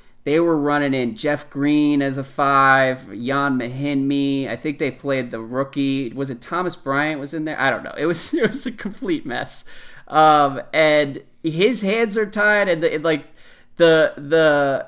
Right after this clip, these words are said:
incompetence is more holistic than just Scott Brooks. It's every level of the organization has failed in some respect.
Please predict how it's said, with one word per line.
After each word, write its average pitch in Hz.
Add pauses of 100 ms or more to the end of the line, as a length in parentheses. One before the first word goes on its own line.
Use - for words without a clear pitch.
(120)
incompetence 202
is 139
more 170
holistic 151
than 131
just 139
Scott 120
Brooks. 117
It's 120
every 165
level 151
of 123
the 127
organization 120
has 117
failed 117
in 117
some 120
respect. 131